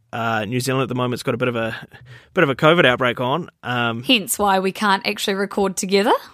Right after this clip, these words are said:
Speaker 1: Exactly, exactly. Uh, podcast over FaceTime, it's great. But yeah, so New Zealand at the moment split into a different, a couple different alert levels. Um, the main difference in these alert levels being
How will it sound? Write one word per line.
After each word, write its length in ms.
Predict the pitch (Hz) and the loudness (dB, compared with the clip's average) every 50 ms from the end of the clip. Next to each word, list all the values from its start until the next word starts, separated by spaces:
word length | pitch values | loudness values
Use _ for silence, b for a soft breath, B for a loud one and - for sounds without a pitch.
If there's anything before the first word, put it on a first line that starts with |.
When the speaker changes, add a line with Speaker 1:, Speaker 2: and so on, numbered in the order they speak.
| _ | _
Speaker 1:
Exactly, 720 | - 151 156 147 131 - 131 143 - - 120 113 113 110 - - | -2 -2 -2 -2 2 4 4 4 4 2 -2 -2 -2 -4 -6 -8
exactly. 580 | - 120 117 127 131 135 135 - 120 113 113 117 - - - | -10 -10 -4 0 0 0 0 -2 -4 -6 -6 -10 -14 -16 -10
Uh, 200 | - 127 117 117 | -8 -6 -6 -6
podcast 440 | 117 - 147 151 - 160 156 - - | -2 -2 -2 0 2 2 0 2 2
over 180 | 147 120 113 107 | 2 2 2 0
FaceTime, 500 | - 131 139 131 - - 104 104 104 98 | 0 -2 -2 -2 -4 -8 -8 -6 -8 -10
it's 80 | - | -8
great. 260 | - - 135 127 117 - B B B B B B B B B _ _ _ - | -4 0 0 0 0 -2 B B B B B B B B B _ _ _ 2
But 140 | - 156 | 4 6
yeah, 160 | 143 165 175 143 | 8 8 6 6
so 180 | - - 160 | 6 4 6
New 120 | 147 143 139 | 6 6 4
Zealand 280 | 135 165 165 170 151 | 4 4 4 6 6
at 40 | 139 | 4
the 80 | 120 131 | 4 4
moment 220 | 131 131 127 113 | 4 2 2 0
split 240 | - - - 143 104 | -4 0 0 0 0
into 180 | - 131 123 | 0 0 0
a 40 | 113 | 0
different, 300 | 117 131 - 127 107 - _ _ _ _ _ | -2 -2 -8 -8 -10 -10 _ _ _ _ _
a 80 | 123 | -8
couple 240 | - - 147 - 135 | -4 -4 -4 -2 -2
different 260 | 127 120 - 120 113 | -4 -4 -4 -6 -6
alert 220 | 107 110 123 117 78 | -2 0 0 0 0
levels. 400 | 101 110 101 107 131 139 - - | -2 -4 -4 -2 -4 -2 -4 -6
Um, 360 | - 120 120 117 107 107 101 - _ _ _ _ b b b b b b | -8 -8 -8 -8 -8 -10 -12 -14 _ _ _ _ b b b b b b
the 80 | - 143 | 0 2
main 200 | 147 156 165 156 | 4 4 4 4
difference 320 | 143 139 139 143 113 - | 2 2 0 -2 -4 -4
in 80 | 135 123 | -4 -2
these 140 | 123 113 | -2 -2
alert 240 | 120 117 120 120 87 | 0 0 0 0 0
levels 240 | 104 117 110 117 117 | 0 -2 -4 -6 -4
being 340 | - 123 120 113 110 110 | -2 -2 -2 -2 -2 -6